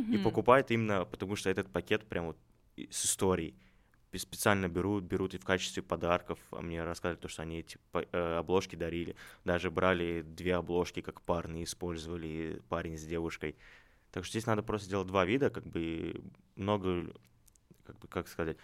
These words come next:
Speaker 1: то, что много людей, значит, много и спроса, много и пожеланий, которые их надо тоже удовлетворить.
Speaker 2: Мгм. Мгм. То есть е-, е-, есть, грубо говоря, вторсырье, просто вторсырье, а есть вторсырье с историей.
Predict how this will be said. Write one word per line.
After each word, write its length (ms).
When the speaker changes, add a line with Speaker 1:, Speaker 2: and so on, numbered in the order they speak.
Speaker 1:
то, 100
что 140
много 380
людей, 380
значит, 260
много 260
и 480
спроса, 480
много 240
и 60
пожеланий, 500
которые 300
их 80
надо 160
тоже 240
удовлетворить. 520
Speaker 2:
Мгм. 400
Мгм. 300
То 60
есть 120
е-, 140
е-, 180
есть, 180
грубо 220
говоря, 180
вторсырье, 520
просто 340
вторсырье, 640
а 100
есть 200
вторсырье 400
с 120
историей. 420